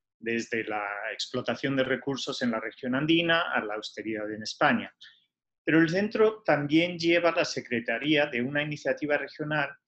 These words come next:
para elaborar un conjunto de principios y directrices sobre política fiscal y derechos humanos en América Latina y el Caribe, que impulsamos desde hace varios años junto con seis organizaciones de la región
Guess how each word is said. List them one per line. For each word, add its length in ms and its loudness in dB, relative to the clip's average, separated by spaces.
para 200 4
elaborar 580 4
un 100 -6
conjunto 520 -2
de 100 2
principios 640 -8
y 60 0
directrices 720 -4
sobre 240 -10
política 500 -6
fiscal 400 -4
y 80 -2
derechos 460 -8
humanos 480 -4
en 100 -2
América 580 -4
Latina 440 -2
y 80 -4
el 100 -12
Caribe, 640 -2
que 120 -2
impulsamos 600 -2
desde 260 -2
hace 440 0
varios 380 2
años 380 -4
junto 380 -4
con 300 -8
seis 560 0
organizaciones 680 -8
de 100 -4
la 100 -2
región 500 -2